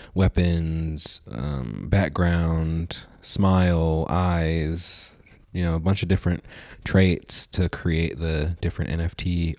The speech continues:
art. Um, and then, so after you create the artwork, uh, the metadata, which, uh, would basically explain to,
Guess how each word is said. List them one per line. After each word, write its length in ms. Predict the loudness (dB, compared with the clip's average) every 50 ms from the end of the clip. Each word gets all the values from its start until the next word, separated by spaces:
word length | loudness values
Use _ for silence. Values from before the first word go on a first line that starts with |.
| 2
art. 380 | 4 4 4 4 2 -6 -14 -16 -16 -16 -18 -20 -20 -20 -20 -20 -20 _ -12 -8
Um, 560 | -6 -4 -2 -2 -2 -2 -4 -4 -4 -6 -6 -10 -14 -20 -20 -20 -20 _ -20 _ -20 -20 _ _ _ -4
and 580 | -2 -2 0 0 0 0 0 0 -2 -2 -2
then, 680 | 0 2 2 4 4 2 2 2 2 0 0 -2 -4 -8 -14 -12
so 380 | -8 -4 -2 0 0 0 0 0
after 260 | 2 2 2 2 2
you 160 | 2 2 2
create 380 | 0 0 2 2 4 4 2 0
the 100 | -4 -6 -4
artwork, 880 | -2 -2 -2 0 0 0 2 4 4 4 2 0 -6 -12 -14 -14 -18 -10 _
uh, 320 | -4 -2 -2 -2 -2 -2 -2
the 100 | -2 -2
metadata, 720 | 0 0 2 2 2 2 2 2 2 2 2 2 2 2 2
which, 300 | 0 0 -2 -4 -8 -10 _ _ _ -20 -10 -8
uh, 260 | -6 -4 -4 -4 -6
would 220 | -4 -4 -6 -6 -8 -14 -18 -16 -6 -2
basically 540 | -2 0 0 -2 -2 -2 -2 -2 -2 -4 -4 -6
explain 720 | -8 -8 -6 -6 -4 -4 -2 -2 -2 -2 -2 -2 -4 -6
to, 500 | -4 -2 -2 0 0 0 0 -2 -4